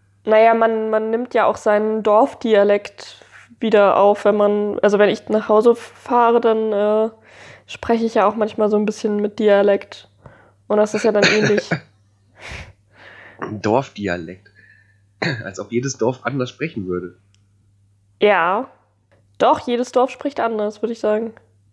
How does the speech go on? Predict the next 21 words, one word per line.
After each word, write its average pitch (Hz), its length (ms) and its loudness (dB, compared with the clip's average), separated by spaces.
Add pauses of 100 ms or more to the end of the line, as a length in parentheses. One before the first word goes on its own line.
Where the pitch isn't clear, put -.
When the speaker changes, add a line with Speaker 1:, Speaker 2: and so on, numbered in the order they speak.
(480)
Speaker 2:
Ja, - 80 -20
aber 95 100 -10
die 110 240 -10
Unterschiede 135 520 -6
sind, 127 140 -4
glaub 117 140 -2
ich, 113 140 -8
sehr 104 280 -4
minimal, 92 600 -4
oder? 117 280 -6 (1160)
Speaker 1:
Ähm, 208 640 0 (640)
nee, 254 320 2
weil, 214 240 4
also, 214 260 2 (920)
wir 220 140 2
haben 233 120 2
zum 233 180 0
Beispiel 220 360 2
nicht 240 280 -2
den 240 180 4
Dialekt, 233 760 0